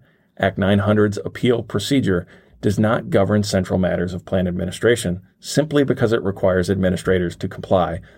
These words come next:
with a particular process and may require a plan to reprocess how much it owes a P B M. Taken to its logical endpoint, P C M A's argument would preempt any suits under state law that could affect the price or provision of benefits.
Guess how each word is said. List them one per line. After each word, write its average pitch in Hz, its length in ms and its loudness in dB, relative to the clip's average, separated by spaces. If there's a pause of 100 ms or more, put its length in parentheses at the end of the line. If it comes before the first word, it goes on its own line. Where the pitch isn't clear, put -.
(120)
with 104 160 0
a 104 120 4
particular 104 600 -2
process - 680 -4 (520)
and 135 160 4
may 127 100 4
require 120 380 2
a 110 60 0
plan 95 360 0
to 95 140 -8
reprocess 98 840 0 (440)
how 107 140 0
much 95 240 4
it 92 160 0
owes 101 340 4
a - 100 -8
P - 180 -4
B 95 220 0
M. 98 320 -2 (760)
Taken 104 340 2
to 101 120 2
its 98 200 -2
logical 95 480 0
endpoint, 92 580 -2 (420)
P 135 140 2
C 139 240 0
M 120 140 2
A's 92 260 0
argument 98 480 0 (300)
would 110 160 0
preempt 117 440 2 (160)
any 135 200 2
suits 90 520 -2
under 95 160 -2
state - 320 0
law 87 280 0 (240)
that 123 140 0
could 120 120 0
affect 135 360 0
the 135 80 0
price 101 380 0
or 101 180 -4
provision 101 600 0
of 98 140 -6
benefits. - 540 -2